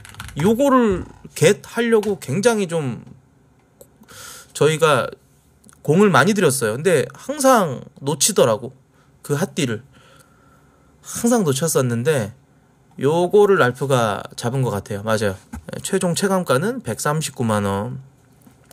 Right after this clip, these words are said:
원래 백칠십짜리인데 엄청 비싸죠.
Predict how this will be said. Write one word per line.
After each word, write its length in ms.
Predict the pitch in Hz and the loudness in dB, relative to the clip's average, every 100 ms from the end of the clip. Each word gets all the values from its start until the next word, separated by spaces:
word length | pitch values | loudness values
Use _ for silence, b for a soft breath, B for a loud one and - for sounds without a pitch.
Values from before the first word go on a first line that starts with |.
| - | -8
원래 220 | - 117 113 | 0 0 2
백칠십짜리인데 880 | 117 - 135 - 117 107 113 - - B B B B B B | -2 -4 -6 -2 -2 -4 -6 -12 -14 B B B B B B
엄청 500 | - 120 170 185 185 | 0 4 4 4 2
비싸죠. 500 | 147 131 117 131 139 | 2 2 0 0 -6